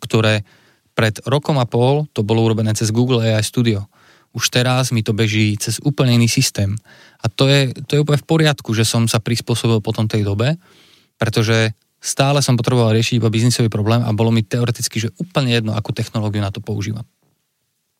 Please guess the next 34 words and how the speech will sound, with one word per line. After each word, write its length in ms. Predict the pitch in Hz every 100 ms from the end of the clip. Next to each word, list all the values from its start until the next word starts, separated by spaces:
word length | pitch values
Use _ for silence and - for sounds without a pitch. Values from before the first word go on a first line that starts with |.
| _
No 160 | 123 135
a 60 | 156
následne 420 | 170 165 143 127
na 80 | 127
to 160 | 131
som 120 | 127
začal 240 | 117 113 113
nabalovať 600 | 110 113 110 104 101 -
ďalšie 480 | 101 123 131 131 117
a 60 |
ďalšie 220 | 117 117 110
veci, 280 | 107 - 131 135
až 240 | 110 110
sme 160 | 117 110
vlastne 520 | 107 - 110 101 98
v 60 | -
takom 240 | 117 - 117
štádiu, 400 | - 104 110 107
že 240 | 104 92 - _ _ _ _ _ _ _ _ -
kompletne 480 | 123 120 120 117
celý 240 | 107 113 104
web 240 | 104 101 - _ - - _ 113
sme 160 | 110
si 320 | 104 - 104 104
prerobili 520 | 117 107 104 101 101
cez 160 | 110 107
A 320 | 107 98 98
I. 80 | 101
Máme 160 | 104
tam 240 | 104 107 104
vlastné 560 | 117 120 - 113 107
na 240 | 107 113 113
mieru 400 | 110 107 104 104
vytvorené 640 | 107 110 110 107 101 98